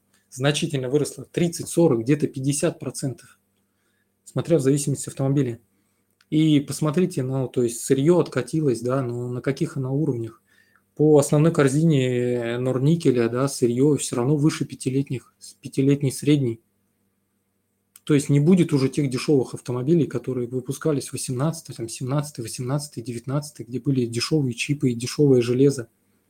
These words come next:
В мире инфляция, в мире разгул инфляции. Инфляция переоценивает всё, и она уже назад не вернётся. Её слишком заигрались ребята на Западе. Я тут вот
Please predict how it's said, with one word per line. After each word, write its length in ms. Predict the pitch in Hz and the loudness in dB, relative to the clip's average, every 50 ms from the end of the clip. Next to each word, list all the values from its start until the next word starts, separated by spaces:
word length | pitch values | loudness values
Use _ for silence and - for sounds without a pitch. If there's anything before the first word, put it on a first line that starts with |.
| _ _ _ _ _ | _ _ _ _ _
В 80 | 135 135 | 2 4
мире 220 | 165 185 156 139 | 6 6 6 6
инфляция, 460 | 127 - - 170 165 151 156 - 123 | 4 4 2 2 2 2 2 0 0
в 40 | 120 | 2
мире 280 | 131 160 165 147 131 123 | 4 4 6 6 4 4
разгул 420 | 127 131 131 131 143 160 147 135 | 2 2 0 2 2 2 2 2
инфляции. 560 | 120 117 - 151 156 139 147 - - 117 - _ _ _ _ _ _ _ _ _ _ _ _ _ _ _ | 0 -2 -2 -2 0 0 -2 -4 -10 -14 -16 _ _ _ _ _ _ _ _ _ _ _ _ _ _ _
Инфляция 500 | 131 117 - 139 151 180 196 196 - 143 | -10 -6 -2 2 2 2 2 2 0 0
переоценивает 720 | - 139 131 131 127 123 - 170 170 165 151 135 131 127 - | 2 4 4 4 2 2 0 0 0 2 2 2 0 -2 -2
всё, 280 | - - - 156 127 | -4 0 2 2 2
и 320 | 117 113 113 113 113 113 113 | 4 4 2 2 2 0 -2
она 380 | 113 117 117 120 131 143 147 131 | -4 -4 -4 -4 -2 -2 -2 -2
уже 200 | 117 - 131 127 | -4 -6 -8 -8
назад 320 | 120 123 120 143 139 - | -8 -6 -6 -6 -6 -6
не 100 | 120 117 | -8 -8
вернётся. 460 | 120 120 127 143 147 139 147 - - | -6 -4 -2 -2 -2 -2 -4 -6 -6
Её 400 | 117 113 113 113 123 131 131 127 - _ _ _ _ _ _ _ _ _ _ | -4 -4 -4 -6 -6 -6 -6 -6 -10 _ _ _ _ _ _ _ _ _ _
слишком 440 | - - 156 151 135 - 143 127 120 | -4 -2 -2 -2 0 0 0 2 2
заигрались 480 | 127 131 131 147 156 135 120 113 - 131 | 2 4 4 4 4 4 4 0 2 2
ребята 280 | 131 135 139 135 - | 4 4 4 4 2
на 100 | 117 117 | -2 0
Западе. 440 | 110 135 170 175 - 139 123 120 120 | 2 2 0 2 2 -2 -2 -2 -4
Я 160 | 120 123 120 | -4 -4 -6
тут 220 | 123 - 120 - _ | -6 -8 -16 -16 _
вот 100 | 135 - | -18 -18